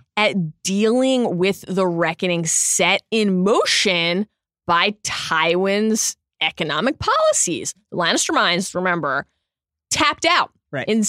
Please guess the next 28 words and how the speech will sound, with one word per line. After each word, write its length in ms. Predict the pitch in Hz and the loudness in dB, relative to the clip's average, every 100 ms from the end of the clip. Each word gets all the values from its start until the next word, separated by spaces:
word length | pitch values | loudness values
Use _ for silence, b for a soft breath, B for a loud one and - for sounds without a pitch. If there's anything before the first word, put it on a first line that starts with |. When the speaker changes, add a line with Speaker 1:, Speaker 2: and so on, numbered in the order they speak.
| - | 0
Speaker 1:
in 180 | 233 233 | 2 2
secret, 420 | - 359 - 196 | 2 0 0 0
no 100 | 196 | 2
one 140 | 240 240 | 4 4
knew, 180 | 381 | 2
not 180 | 233 190 | 4 2
even 160 | 226 190 | 2 0
Cersei, 380 | 247 370 - 143 | 2 2 0 -4
until 240 | 143 160 | -2 -4
Tywin 320 | 160 151 160 | -2 -2 -2
told 160 | 202 269 | -2 0
her. 180 | 170 - | -2 -6
For 120 | - - - | -18 -18 -10
years, 720 | 151 - 220 - - - - _ _ _ - | -8 -6 -8 -10 -8 -8 -8 _ _ _ -6
Tywin 760 | - 180 196 226 294 330 311 | -2 2 2 2 2 2 2
was 280 | 240 233 - | 2 2 0
funding 800 | - - 175 165 156 151 175 349 - _ _ _ _ - | -6 -4 -2 0 -2 -2 -2 -6 -10 _ _ _ _ -16
his 140 | 226 | -12
house, 500 | - 170 427 - - _ _ _ _ _ | -4 0 0 -4 -12 _ _ _ _ _
the 120 | - | -4
crown, 460 | 262 208 131 143 180 _ - | -2 0 0 -2 -6 _ -4
with 100 | 202 | 0
monies 400 | 196 165 190 214 | 2 2 2 0
that 80 | 202 | -2
he 80 | |
borrowed 800 | 185 143 185 247 190 65 95 202 - _ _ _ _ _ _ _ _ _ - | -4 -4 0 2 2 0 -4 -6 -8 _ _ _ _ _ _ _ _ _ -20
from 480 | - 85 117 139 185 _ | -20 -12 -8 -6 -6 _
the 220 | 190 175 | -4 -4